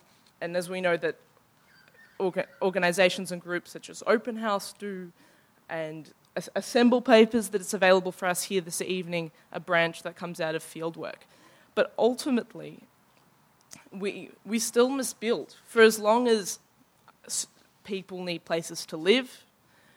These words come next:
for as long as children need somewhere to learn, for as long as we need somewhere to work, to grow old, to die, we still need buildings, we still need architecture,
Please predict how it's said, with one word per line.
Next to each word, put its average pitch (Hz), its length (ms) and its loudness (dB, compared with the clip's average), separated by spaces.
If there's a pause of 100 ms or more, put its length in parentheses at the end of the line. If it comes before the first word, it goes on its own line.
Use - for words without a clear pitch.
(140)
for 190 220 2
as 180 220 4
long 185 200 2
as 170 120 -6
children 170 420 -10
need 165 180 -8
somewhere 160 280 -6
to 151 100 -8
learn, 220 720 2
for - 120 -6
as 175 120 0
long 165 160 -4
as 160 100 -10
we 165 100 -10
need 165 140 -10
somewhere 160 220 -8
to 151 100 -10
work, 202 580 4
to 185 120 -14
grow 160 340 0
old, 202 460 4 (100)
to 208 100 -10
die, 160 480 4
we 185 100 -4
still 202 380 -4
need 240 280 0
buildings, 185 560 0 (380)
we - 60 -20
still 220 200 -6
need 214 160 -6 (100)
architecture, 160 800 2